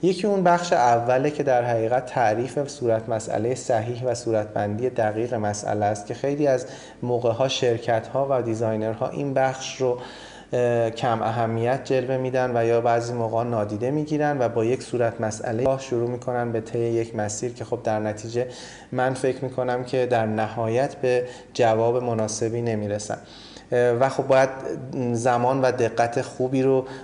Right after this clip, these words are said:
در مرحلهٔ شناخت موضوع و ایجاد یک مسئله، ایجاد یک صورت مسئلهٔ صحیح گذاشته بشه. نکتهٔ دیگه‌ای که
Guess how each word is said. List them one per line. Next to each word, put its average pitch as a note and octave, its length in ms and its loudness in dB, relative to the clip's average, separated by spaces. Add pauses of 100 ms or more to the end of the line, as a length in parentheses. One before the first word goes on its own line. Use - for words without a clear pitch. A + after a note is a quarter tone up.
(240)
در A2+ 240 4 (1300)
مرحلهٔ A#2 880 2 (580)
شناخت A#2 640 0
موضوع A#2+ 680 0
و A2+ 240 6 (640)
ایجاد B2 480 2
یک A#2+ 360 0
مسئله، A2+ 760 0
ایجاد A#2+ 360 2
یک B2 200 0
صورت A#2 460 0
مسئلهٔ A2 580 0
صحیح A#2 640 -2 (720)
گذاشته G#2+ 420 0
بشه. G2+ 260 -6 (560)
نکتهٔ E3 340 2
دیگه‌ای G#3+ 320 0
که G#3 580 0